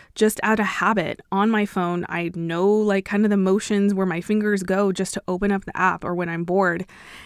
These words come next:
And I'd say probably about two years ago,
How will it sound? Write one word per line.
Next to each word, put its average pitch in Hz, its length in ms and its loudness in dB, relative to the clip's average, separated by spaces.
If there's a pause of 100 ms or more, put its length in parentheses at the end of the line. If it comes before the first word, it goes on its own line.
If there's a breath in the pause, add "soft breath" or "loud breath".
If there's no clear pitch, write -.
(140 loud breath)
And 196 460 4 (640 soft breath)
I'd 202 160 2
say 202 460 4
probably 214 480 2
about 190 320 2
two 214 340 0
years 196 320 0
ago, 190 460 2